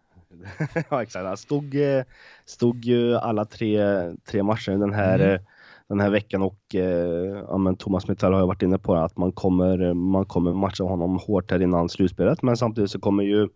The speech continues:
Speaker 1: Hildeby även få, få, få göra sitt. Men, eh, nu har man en, eh, uttalad, eh, första målvakt som, eh, sett till, eh, insläppta mål under säsongen även håller det snittet. Även den här,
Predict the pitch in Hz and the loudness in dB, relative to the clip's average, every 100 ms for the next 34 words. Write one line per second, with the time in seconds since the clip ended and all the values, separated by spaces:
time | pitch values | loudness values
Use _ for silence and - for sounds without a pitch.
0 | _ - - - - - 113 101 95 101 | _ -20 -20 -20 -8 0 2 4 4 4
1 | 98 98 - 98 90 92 92 92 95 85 | 4 2 2 0 2 0 -2 -2 -4 -8
2 | - - 92 87 85 82 78 71 80 76 | -12 -8 -4 -2 -2 -4 -6 -10 -12 -14
3 | 76 - - 160 - - 170 160 147 147 | -18 -20 -4 -4 -2 2 6 6 4 2
4 | - - 131 131 131 131 135 135 135 120 | -2 -6 -2 0 2 2 2 2 2 0
5 | 117 120 120 120 110 - 117 117 113 110 | 2 0 -2 -4 -6 -8 -6 -2 0 0
6 | 113 113 - 113 104 - 101 101 101 95 | 2 2 0 -2 -4 -2 0 2 2 2
7 | 104 98 - 107 - 95 104 151 - 123 | 0 0 0 -4 -2 0 0 0 0 2
8 | 113 113 113 113 _ _ - _ _ - | 4 4 4 2 _ _ -20 _ _ -8
9 | 110 95 - - 104 98 98 98 92 90 | -4 -4 -6 -2 0 2 2 2 4 2
10 | 87 - 104 95 95 - 101 95 90 90 | -2 -4 -4 -2 -6 -2 2 4 4 2
11 | 101 95 90 107 117 101 101 101 117 95 | -2 0 2 2 4 4 2 0 -2 0
12 | 95 104 113 117 - 104 113 104 98 - | 2 4 2 0 -4 -2 2 2 2 -2
13 | - - 107 - 104 - 101 98 101 98 | -10 -2 -2 0 -2 0 0 2 0 0
14 | 95 98 | 0 -2